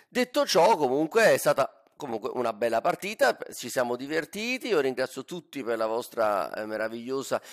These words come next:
e simpatica partecipazione, stasera anche più del solito, spero che la mia telecronaca sia piaciuta. Minni applaude, appla-, applaudi Minni? Ma dove stai?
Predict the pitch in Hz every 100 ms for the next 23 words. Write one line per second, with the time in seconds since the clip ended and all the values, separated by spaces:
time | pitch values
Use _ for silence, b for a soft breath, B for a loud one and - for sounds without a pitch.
0 | B 131 - 143 - 165 139 127 123 120
1 | 123 147 165 285 220 127 135 143 113 131
2 | - 147 180 180 165 139 151 175 233 -
3 | 135 131 120 117 120 139 139 123 B _
4 | 135 131 135 160 131 120 143 143 190 180
5 | 262 143 - B B B B - 165 180
6 | 147 131 147 139 135 - 143 - 127 -
7 | - 156 131 151 147 123 110 _ _ _
8 | _ _ _ _ _ _ - 139 - -
9 | 98